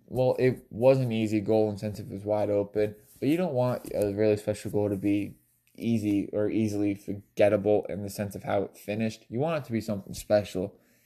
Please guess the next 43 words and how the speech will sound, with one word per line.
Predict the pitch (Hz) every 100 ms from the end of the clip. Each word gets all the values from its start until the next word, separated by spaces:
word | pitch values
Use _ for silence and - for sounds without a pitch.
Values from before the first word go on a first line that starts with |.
| -
and | 107 107 104
you | 95
get | 110 104
the |
ball | 98 104 107 104
up, | -
he | 135
just | 113 101 95
jumped | 117 113 107 -
and | 98
side | - 104 107 101
volleyed | 104 107 110
it | 107 98
from | 98
maybe, | 117 123
like, | 104 92
twenty, | - 110 107 101 - - _ _
twenty-five | - 110 107 101 98
yards | 101 101
out, | 101 98
hits | 107 101 -
the | 110 -
inside | 98 107
of | 101
the |
post, | - 104 101 -
goes | - 101 101
in. | 107 107 98 - - _ _ -
I | 101
suggest | 110 113 104 107 104 104 -
watching | 95 101 98 101 98
the | 98
one | 98 98 98
when | 98 98
you | 98
have | 104 95
all | - 101
the | 98
different | 101 98 98
countries | 95 98 95 95 101 98 _ _ _ _
announcing | - 107 107 101 - 107
it. | 107 98 - _ _ _ _ _ _ _ _ -
It's, | 120 117 -